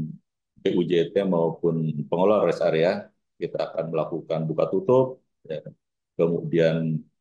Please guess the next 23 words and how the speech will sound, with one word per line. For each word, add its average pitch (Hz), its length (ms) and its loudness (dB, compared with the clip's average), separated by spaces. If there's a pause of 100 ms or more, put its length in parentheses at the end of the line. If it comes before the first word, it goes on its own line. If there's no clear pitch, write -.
(140)
pembatasan 120 800 2
terhadap - 400 -4
waktu 120 640 2 (480)
lamanya 90 320 2
di 87 160 4
rest - 240 -8
area. 67 300 -2 (1600)
Kemudian 123 500 4
ini 113 400 4
juga 90 560 0 (240)
kita 95 340 2 (600)
mendapatkan 85 720 0
catatan - 500 0 (800)
terkait 104 320 2
dengan 92 240 4
pembatasan 90 880 2
angkutan - 400 -2
barang 78 340 0 (220)
sumbu 92 240 -2
tiga 87 240 0
ke - 80 -4
atas. - 560 0 (960)
Eh, 101 1080 4